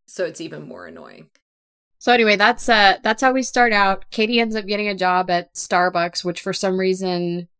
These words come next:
Speaker 2: Jen thinks is stereotypical. I don't, I didn't really understand that, but she's like, "Oh, such a stereotype." <laughs>
Speaker 1: Well, she didn't get a real degree, first of all, and now she's just working a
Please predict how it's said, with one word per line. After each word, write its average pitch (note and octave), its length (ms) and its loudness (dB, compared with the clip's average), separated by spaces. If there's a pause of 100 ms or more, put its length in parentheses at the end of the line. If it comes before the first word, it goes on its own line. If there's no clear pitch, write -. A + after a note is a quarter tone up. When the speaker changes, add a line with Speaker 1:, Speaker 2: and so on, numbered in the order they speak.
(120)
Speaker 2:
Jen F3 460 0 (580)
thinks A3 320 -2
is A#3 180 -6
stereotypical. C4+ 920 -4
I F#3+ 80 -4
don't, G3+ 220 -4
I G3+ 80 -2
didn't G#3 160 0
really G3+ 160 -2
understand E3+ 420 -4
that, D3+ 140 -2
but - 80 -14
she's F3 160 -10
like, D3+ 160 -6
"Oh, - 100 -16
such - 260 -10
a F#3+ 40 -8
stereotype." D#3+ 680 -10 (200)
<laughs> - 300 -6 (320)
Speaker 1:
Well, A#3 160 0
she B3 160 -4
didn't C4 180 2
get C4 160 2
a A#3+ 80 2
real G#3 680 0
degree, F#3+ 640 -6
first E3+ 420 -10
of D#3+ 100 -12
all, E3 220 -10
and E3 120 -12
now E3 240 -6
she's E3+ 300 -10
just E3+ 240 -8
working E3 480 -10
a D#3 260 -14